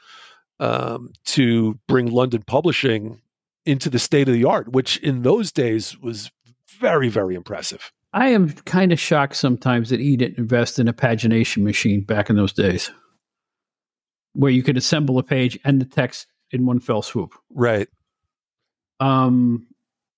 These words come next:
Speaker 1: Yeah, I
Speaker 2: maybe,
Speaker 1: wonder
Speaker 2: uh, you know, you know what? The, probably the printer was not technico-,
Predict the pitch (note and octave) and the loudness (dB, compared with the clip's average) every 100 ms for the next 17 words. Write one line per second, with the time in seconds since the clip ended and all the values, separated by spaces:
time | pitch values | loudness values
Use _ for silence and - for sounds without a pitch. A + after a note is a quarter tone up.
0 | _ _ _ - C#3 C#3 D#3+ E3 E3+ B3 | _ _ _ -6 0 2 2 2 2 2
1 | A3+ F#3 F3+ - F#3 F3+ F3+ F#3+ E3+ E3+ | 0 0 -4 -2 0 2 2 2 2 2
2 | E3+ E3 E3+ C3+ D3 - _ _ - D#3+ | 2 0 -2 -4 -6 -20 _ _ -2 2
3 | E3 F3 E3 D3 C#3+ C3 C3 - - A3 | 2 2 2 4 2 0 -4 -2 -2 0
4 | D#3 C3+ B2+ B2 C#3 B2 B2 - _ _ | 2 0 0 -2 0 0 -2 -8 _ _
5 | - D#3 C#3 C#3+ C#3 C#3 | -4 -4 -2 -2 0 0